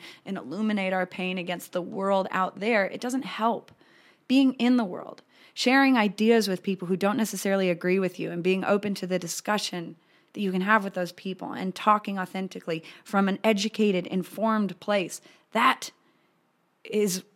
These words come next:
is how you make solutions. That's how you make changes. That's what changes the world.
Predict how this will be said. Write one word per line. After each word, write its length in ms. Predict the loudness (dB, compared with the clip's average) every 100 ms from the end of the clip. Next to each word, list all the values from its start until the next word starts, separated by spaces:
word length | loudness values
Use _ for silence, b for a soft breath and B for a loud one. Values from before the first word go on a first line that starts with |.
| _
is 140 | -6 2
how 120 | 4
you 140 | 4
make 220 | 4 0 -4
solutions. 600 | 0 6 6 6 -4 -4
That's 160 | -4
how 60 | -2
you 100 | -2
make 140 | -4
changes. 560 | -2 2 4 2 -8 0
That's 300 | 2 2 -4
what 80 | -8
changes 340 | -6 -6 -8
the 60 | -10
world. 280 | -12 -12